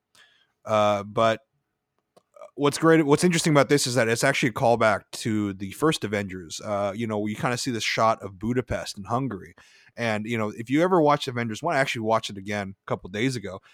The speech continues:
She talks to Hawkeye about, about being in Budapest, right? Some operation that they did. So they're kind of bringing it back to that first Avengers movie. We're also seeing, you know, uh, Gener-, General Thaddeus Ross, who was, who's Red Hulk in the comics,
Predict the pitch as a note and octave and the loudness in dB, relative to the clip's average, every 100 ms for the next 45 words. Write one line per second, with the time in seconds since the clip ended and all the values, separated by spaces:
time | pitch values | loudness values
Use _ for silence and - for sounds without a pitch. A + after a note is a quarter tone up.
0 | _ - C#3 C#3+ B2 - A2 B2 - A2 | _ -10 -4 -2 -2 -2 0 0 0 -2
1 | G#2 G2 F#2+ F#2+ F#2 G#2+ G#2 F#2+ A2+ G#2+ | -2 -4 -6 -8 -8 -8 -8 -6 -6 -6
2 | G2 G2 C3+ B2+ - - - G2+ G#2 G#2 | -8 -2 0 0 -4 -12 -12 -6 -4 -4
3 | - A2+ G#2+ A2+ - G#2+ A#2 - G2 G2+ | -6 -8 -4 -4 -2 -2 -4 -6 -10 -12
4 | F#2+ G2 - A2+ G#2 - B2 A2+ _ _ | -12 -12 -10 -8 -6 -4 -4 -4 _ _
5 | _ _ _ - C3 B2+ G#2 G#2 A#2 A#2+ | _ _ _ -4 -2 -2 -6 0 2 2
6 | - A2+ G#2 A#2+ A2 - F#2+ G#2 G#2 G#2 | -2 -6 -4 -4 -6 -6 -6 -6 -4 -8
7 | G2 F#2+ F2+ C#2 _ _ _ _ _ A#2 | -8 -10 -12 -18 _ _ _ _ _ -2
8 | B2 C3 B2+ - B2 A#2 A#2 A2 A2 G#2+ | -2 -2 -4 0 2 2 0 -2 -2 -2
9 | G#2 G#2 G2 A#2+ A2+ A2 A2 - - B2 | -4 -4 -6 -6 -6 -6 -10 -10 -8 -8
10 | G#2+ - G#2+ G#2 G#2 - G#2+ G#2+ G#2+ - | -8 -4 -2 -2 -6 -2 0 2 0 -6
11 | - A2+ G#2 G2+ G2+ F2+ _ - C#3 A#2 | -8 -6 -6 -6 -6 -10 _ -6 -2 2
12 | F#3+ F3+ D#3 - B2 A2+ G2 C#3+ C#3+ A2+ | 4 6 4 2 -4 -4 0 4 4 4
13 | F2 | -4